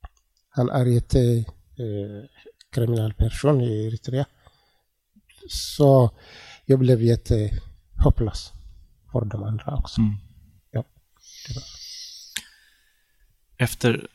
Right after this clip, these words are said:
Speaker 2: så många år så är ju, alltså, glömskan är en sån stark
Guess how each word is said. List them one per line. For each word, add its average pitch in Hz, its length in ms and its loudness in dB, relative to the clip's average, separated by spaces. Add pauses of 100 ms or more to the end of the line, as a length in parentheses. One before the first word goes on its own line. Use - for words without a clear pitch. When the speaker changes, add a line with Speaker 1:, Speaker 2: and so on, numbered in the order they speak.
(140)
Speaker 2:
så - 200 2
många 107 260 4
år 110 380 2
så - 160 -4
är 107 120 4
ju, 104 260 4 (320)
alltså, - 340 -10
glömskan 117 800 2
är 107 60 4
en 101 80 0
sån 101 180 -4
stark - 600 -4